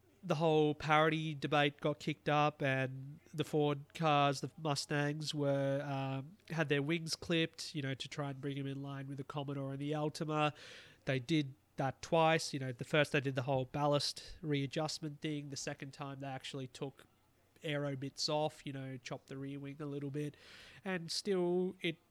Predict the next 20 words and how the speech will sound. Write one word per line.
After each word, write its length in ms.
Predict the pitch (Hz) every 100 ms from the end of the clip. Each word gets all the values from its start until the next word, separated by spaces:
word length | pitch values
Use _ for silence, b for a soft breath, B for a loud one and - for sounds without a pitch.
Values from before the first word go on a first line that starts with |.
| -
hasn't 340 | - 165 175
stopped, 520 | 165 - 147 - - 165
uh, 200 | 143 139
D 180 | 139 139
G 140 | 139
R 160 | 139 139
Team 260 | - 139 131
Penske 640 | 147 139 - - 147 147 -
and 240 | 143 143
Scott 300 | 147 - 135
McLaughlin. 460 | 147 165 208 - 135
So 260 | - 131
Scott 320 | 131 - 151 143
actually 680 | 143 - 151 143 139 139 139 _ -
brought 240 | 151 139
up 120 | 139
the 80 | -
milestone 800 | 139 143 143 - 143 139 139 139
for 380 | 143 143 135 135 -
Penske, 720 | 151 143 - 143 143 143 139